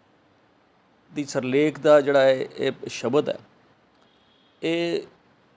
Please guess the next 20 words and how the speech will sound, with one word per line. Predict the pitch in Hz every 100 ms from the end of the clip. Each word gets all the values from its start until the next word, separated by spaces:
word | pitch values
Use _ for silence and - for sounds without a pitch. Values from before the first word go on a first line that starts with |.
| _ _ _ _ _ _
ਪਹਿਲੇ | 170 180 180
ਜਿਹੜਾ | 170 156
ਹੈ | 143
ਗੁਰੂ | 143 135
ਗ੍ਰੰਥ | 135 147
ਸਾਹਿਬ | 160 147
ਦੇ | 143
ਦਸਵੇਂ, | 110 147 147 - 165 156 - - _
ਦਸ | 139 147 156
ਨੰਬਰ | 143 139 127
ਜਿਹੜਾ | 131
ਅੰਕ | 123 113
'ਤੇ | 131
ਸਾਨੂੰ | 123 107 113
ਮਿਲਦਾ, | 120 123
ਉਸ | 135 147
ਤੋਂ | 165
ਬਾਅਦ | 127 143 151
ਜਿਹੜਾ | 143 139
ਹੈ | 127 139